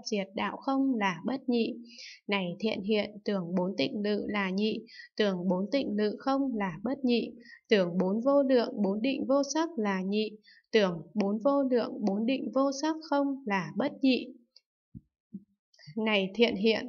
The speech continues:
tưởng tám giải thoát là nhị, tưởng tám giải thoát không là bất nhị, tưởng tám thắng xứ, chín định thứ đệ, mười biến xứ là nhị, tưởng tám thắng xứ, chín định thứ đệ, mười biến xứ không là bất nhị.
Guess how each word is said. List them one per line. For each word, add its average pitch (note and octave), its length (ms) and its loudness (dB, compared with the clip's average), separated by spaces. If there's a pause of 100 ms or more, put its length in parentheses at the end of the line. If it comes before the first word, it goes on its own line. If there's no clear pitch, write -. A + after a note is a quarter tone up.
tưởng F#3+ 280 2
tám F#3+ 200 0
giải A#3 260 0 (100)
thoát D4+ 220 0
là G#3+ 220 -2
nhị, G#3 300 0 (400)
tưởng F3 280 0
tám F#3+ 220 0
giải A3 320 -2
thoát C#4+ 220 -2
không C#4 340 0
là F#3+ 280 0
bất C4 240 -2
nhị, A#3+ 260 0 (380)
tưởng F#3 280 0
tám F#3+ 240 0
thắng G3+ 220 -2
xứ, G3+ 420 0
chín G3 280 0
định B3 300 0
thứ G3 180 2
đệ, A3+ 240 -2 (100)
mười G3+ 320 2
biến F#3+ 240 2
xứ G3+ 160 -2 (140)
là A#3 240 0
nhị, G3+ 340 0 (340)
tưởng F3+ 260 0
tám F#3 260 -2
thắng G3+ 220 -2
xứ, G3+ 400 0
chín G3+ 300 -2
định C4+ 280 0
thứ G3+ 160 2
đệ, A#3+ 220 -2 (120)
mười G3 300 0
biến F#3+ 240 0
xứ G3+ 300 0
không C4+ 460 0
là F3 260 -4
bất C4+ 220 -2
nhị. A#3 280 2